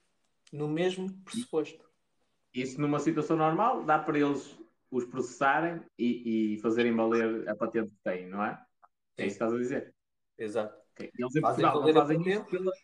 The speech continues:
Speaker 2: pela morosidade do sistema de justiça.
Speaker 1: Aqui em Portugal nem vale a pena, eles nem entram cá. Em qualquer outro país com, com, com um sistema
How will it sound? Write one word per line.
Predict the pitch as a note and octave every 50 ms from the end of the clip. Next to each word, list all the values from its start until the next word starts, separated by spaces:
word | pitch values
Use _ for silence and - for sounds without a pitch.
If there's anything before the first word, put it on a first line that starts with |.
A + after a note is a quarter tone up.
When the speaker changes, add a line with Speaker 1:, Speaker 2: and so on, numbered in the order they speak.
| _ _
Speaker 2:
pela | _ E3 E3+ F3+ F3+ F#3
morosidade | F#3+ F#3+ F#3 F3 F#3+ G3+ G3 G#3+ F#3+ D#3 D3 C#3+ C3+
do | B2+ A#2+ A2+
sistema | - - - - A#2+ A#2 A#2 A#2
de | -
justiça. | - - - - - - - - - _ _ _ _ _ _ _ _ _ _ _
Speaker 1:
Aqui | A2+ - - B2 A2+
em | A2
Portugal | G#2+ - - - - A#2+ B2 C3+
nem | C#3 C#3
vale | C3+ D#3 D#3+ D#3 F3
a |
pena, | F3+ - D4 B3+ A#3
eles | - G#2 -
nem | - A2 A2+
entram | A2+ - C3+ C#3+ D#3
cá. | - A3 G#3+ G#3+
Em | F3 C3+
qualquer | - B2+ A#2 - D3+ C#3 C3
outro | C#3 C3+ - - -
país | _ - D3+ C#3+ C#3+ D3 D3+ E3 G3+ G#3 - - - _ _ _ _ _ _ _
com, | _ - D3+ D3 D3 D3 C#3+ C#3 C#3 C#3 C#3 C#3 D3 -
com, | - C#3+ C#3 C#3 C#3 C#3 C#3 C#3
com | C3+ - D#3 D3
um | C#3+
sistema | C#3+ - - - D3 C#3+ D3